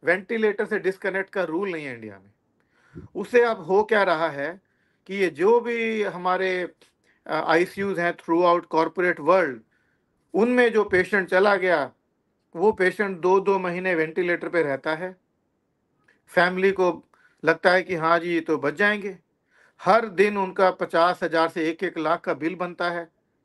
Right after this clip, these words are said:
जो कि जायज़ भी है क्योंकि आजकल मह-, महंगाई है। जो व-, आईसीयू का जो केयर है, वो जो गैजेट्स यूज़ करते हैं, वो तो बहुत महंगे होते हैं, वो कहाँ से करेंगे, पैसा लेंगे बेचारे लोग। तो उनको भी ब्लेम करना ठीक नहीं है, जो फैक्ट्स है उसको हम लेके चलें,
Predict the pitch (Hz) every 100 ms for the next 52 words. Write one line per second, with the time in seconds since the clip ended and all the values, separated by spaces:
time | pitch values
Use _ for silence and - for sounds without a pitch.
0 | - 185 208 226 180 185 214 202 214 202
1 | 202 208 196 180 - 196 175 165 156 147
2 | 143 160 233 214 - _ _ _ _ 156
3 | 165 156 - 151 156 190 190 185 180 170
4 | 165 185 180 170 170 165 180 131 131 127
5 | 190 190 175 160 147 143 180 208 185 208
6 | 202 190 233 240 226 196 170 _ _ -
7 | 214 226 226 226 214 202 190 190 185 -
8 | _ _ _ - 180 175 180 175 165 165
9 | 156 160 147 135 135 - _ _ 220 226
10 | - _ _ _ 202 226 254 247 214 220
11 | 220 208 220 220 220 208 196 226 240 220
12 | 160 _ _ - 190 196 208 226 226 226
13 | 220 214 190 208 220 - 127 120